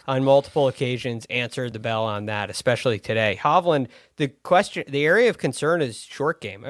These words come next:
We knew he could hit the ball with the best of them. Mark mentioned how he's flushing it. I mean, he's second off the tee, second tee to green, third approaching the green for the week. So he's on fire, tee to green. And that's why you see such consistent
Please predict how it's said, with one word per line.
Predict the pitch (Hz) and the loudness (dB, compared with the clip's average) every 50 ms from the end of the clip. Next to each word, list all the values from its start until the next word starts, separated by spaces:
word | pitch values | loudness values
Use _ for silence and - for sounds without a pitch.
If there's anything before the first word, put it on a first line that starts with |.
| 151 | -12
We | 151 165 214 226 | -6 -4 -2 -2
knew | 190 143 160 170 165 143 123 | 2 2 4 4 2 2 -2
he | 113 123 120 | -6 -8 -10
could | - 110 | -10 -8
hit | 127 135 131 - | -8 -8 -8 -10
the | 110 | -10
ball | 107 107 104 101 101 | -8 -8 -8 -8 -10
with | 101 98 - | -12 -14 -14
the | 107 | -14
best | 101 107 104 104 - - - | -10 -10 -10 -10 -10 -14 -18
of | 87 | -18
them. | 92 90 90 - - - - _ _ - | -20 -20 -20 -20 -20 -20 -20 _ _ 0
Mark | 139 151 165 156 - | 4 4 4 2 2
mentioned | 147 139 131 - - 131 117 | -2 -2 -2 -2 -4 -6 -4
how | 110 110 104 101 | -4 -6 -6 -8
he's | 98 - | -10 -12
flushing | - - 131 131 139 - - 117 | -6 -2 0 0 0 -2 -4 -8
it. | 104 98 101 | -6 -6 -4
I | 113 | -4
mean, | 123 127 120 | -2 -2 -2
he's | 120 110 - | -2 -2 -4
second | - - 165 156 - - 131 120 - _ - - _ _ - | -2 0 0 -2 0 -2 -4 -4 -6 _ -20 -20 _ _ -2
off | 156 139 135 - | -2 -2 -2 -2
the | - 117 | -6 -10
tee, | - - 147 139 131 123 120 | -6 -4 -2 -2 0 -2 -4
second | - - 175 160 - - 156 - | -2 0 0 0 2 0 -4 -2
tee | - 160 147 | 0 -2 0
to | 135 | 0
green, | 127 139 135 135 131 123 120 117 | 2 2 4 4 4 2 0 0
third | - 156 151 151 151 139 | 2 4 6 6 6 4
approaching | 127 - - 143 135 131 - 139 131 123 | 2 2 4 4 4 4 2 -2 -2 -2
the | 117 | -2
green | 113 131 139 135 131 123 120 113 - - - - _ | -2 -2 0 0 0 0 0 -4 -6 -10 -16 -14 _
for | - 156 135 | 0 0 0
the | 123 | 0
week. | 117 127 127 117 101 - - - | 0 -4 -4 -6 -6 -10 -16 -10
So | - - 151 135 131 - | 0 2 4 4 4 2
he's | 131 156 180 185 175 156 143 - | -2 0 2 2 0 0 -2 -6
on | - 135 131 131 117 | -4 -4 -2 -4 -4
fire, | - - 147 147 147 135 117 110 101 - _ _ _ - | 0 2 2 4 4 2 0 -2 -4 -6 _ _ _ -8
tee | - 175 165 | -4 -2 -2
to | 131 117 | -2 -2
green. | 117 123 127 131 113 104 101 110 | -4 -4 -4 -4 -4 -4 -6 -6
And | 117 127 143 | -4 -2 0
that's | 151 170 - - | 0 0 2 2
why | 185 165 160 | 2 2 2
you | 151 143 | 0 -2
see | 131 - 147 143 131 | -4 -4 -6 -6 -4
such | - 156 127 - - | -4 -6 -6 -8 -8
consistent | - 135 127 - - - 170 - - - 127 117 - | -10 -10 -10 -6 -4 -4 -4 -4 -4 -6 -6 -8 -8